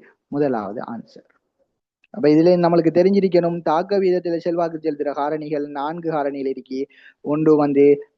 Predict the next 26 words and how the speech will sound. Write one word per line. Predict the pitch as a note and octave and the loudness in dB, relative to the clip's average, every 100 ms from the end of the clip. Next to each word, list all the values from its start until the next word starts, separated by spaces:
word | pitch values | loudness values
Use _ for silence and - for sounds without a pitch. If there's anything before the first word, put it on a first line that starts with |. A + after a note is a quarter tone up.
| - | -4
தாக்க, | D3+ E3 E3+ F3 E3 D#3 D#3 | -2 -2 0 2 4 4 2
தாக்கிகளின் | D3+ D#3+ E3 E3+ D3 D3 C#3+ | -2 -2 -4 -2 -2 -6 -8
தாக்க | D3+ D3+ D#3 F3 | -4 -4 -4 -4
மேற்பரப்பு, | D3 C#3+ C3 B2+ G#2+ B2+ C3 _ _ - | -4 -6 -4 -4 -4 -6 -6 _ _ -10
அடுத்து | C3+ D3 D#3+ | -8 -4 0
வந்து | D#3+ D#3 D3+ | 0 0 -2
வெப்பநிலை, | C#3+ D#3 D3+ G3 D#3+ B2+ A#2+ B2 - _ | -2 -2 -2 -2 -2 -4 -2 -4 -8 _
அடுத்து | - D#3+ E3+ E3 | -8 -4 -2 0
வந்து | D#3+ D#3 D3+ D3 | -2 -4 -4 -2
தாக்கிகளின் | D3 E3 E3+ D#3 D3 - | -4 -4 -4 -4 -6 -8
செறிவு, | F3 F3+ D#3 C#3 C#3 - - | -6 -4 -2 -2 -4 -6 -14
அதுவே | C#3 E3+ E3+ | -8 -4 -2
வாயுக்களாலான | E3 D3 E3+ F#3+ G3 E3+ - E3+ D#3+ D#3+ D3+ D3 C#3 | -2 0 0 0 -4 -8 -4 -2 0 -2 -4 -6 -8
தாக்கியலா | D3 D3 D#3 D3 | -8 -6 -6 -6
இருந்த | C#3+ C#3 C3+ B2+ | -6 -6 -6 -6
அமுக்கம், | E3+ E3 - C#3 C3 C#3 _ - | -6 -12 -8 -6 -6 -12 _ -8
அடுத்தது | D#3+ D#3+ F3 | -4 0 2
வந்து | D#3 C#3 C3+ | 2 0 -2
நான்காவது | C3+ D3+ D3+ C#3+ C3 | -2 -4 -2 -2 -2
வந்து | B2 A2+ A2 A#2+ _ | -6 -8 -10 -12 _
ஊக்கிகள். | - D3 D3 A#2 A2 - - _ _ _ _ _ _ _ _ _ _ _ _ _ _ _ _ _ _ _ _ | -6 -6 -6 -8 -4 -6 -8 _ _ _ _ _ _ _ _ _ _ _ _ _ _ _ _ _ _ _ _
சரி, | - D3+ | -2 2
அடுத்த | C3+ D#3 | 2 2
இருபதாவது | E3 G3 G#3+ G3+ E3 | 2 4 2 2 2
கேள்வியை | D3+ C3+ A2+ | 4 2 2
பார்ப்போம். | A2+ A2+ A2 | -2 -4 -8